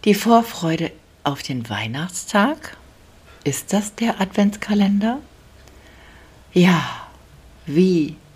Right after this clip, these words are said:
und was erklärt man den Kindern zu dem Adventskalender? Eigentlich sagt Google ja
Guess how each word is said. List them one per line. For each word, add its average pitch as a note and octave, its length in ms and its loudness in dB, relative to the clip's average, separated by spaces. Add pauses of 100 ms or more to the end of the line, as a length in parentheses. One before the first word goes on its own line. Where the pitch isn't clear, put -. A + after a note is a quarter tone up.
(320)
und C3+ 220 -4
was C#3+ 460 -2 (120)
erklärt - 460 -4
man D3 380 -6 (340)
den C#3 240 0
Kindern C3+ 540 -4 (420)
zu D#3+ 120 -2
dem D3+ 180 0
Adventskalender? A2+ 1000 -4 (1700)
Eigentlich E3+ 880 -2 (420)
sagt B2 320 -2
Google C#3+ 320 0
ja E3 240 2